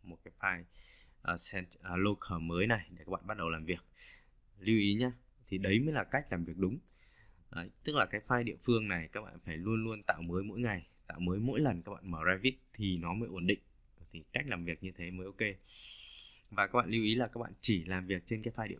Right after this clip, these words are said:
phương này thôi và các bạn không bao giờ làm việc trên cái file center.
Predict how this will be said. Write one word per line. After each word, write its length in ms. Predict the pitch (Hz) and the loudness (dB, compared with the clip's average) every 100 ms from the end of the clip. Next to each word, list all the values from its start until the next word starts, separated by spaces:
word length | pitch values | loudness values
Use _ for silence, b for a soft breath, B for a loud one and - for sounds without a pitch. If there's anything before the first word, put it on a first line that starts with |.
| - | -8
phương 200 | 107 101 | -10 -8
này 120 | 87 | -10
thôi 240 | - 101 98 | -8 -6 -6
và 120 | 85 | -10
các 140 | - | -10
bạn 120 | - - | -12 -10
không 280 | - 127 117 | -4 -2 2
bao 200 | 117 98 | 0 0
giờ 180 | 92 | -2
làm 200 | 82 80 | -2 -6
việc 180 | 80 80 - | -8 -8 -8
trên 220 | 95 92 | -10 -8
cái 140 | 85 85 | -8 -8
file 400 | - 95 87 - | -6 -6 -6 -6
center. 380 | 95 92 92 78 | -4 0 0 0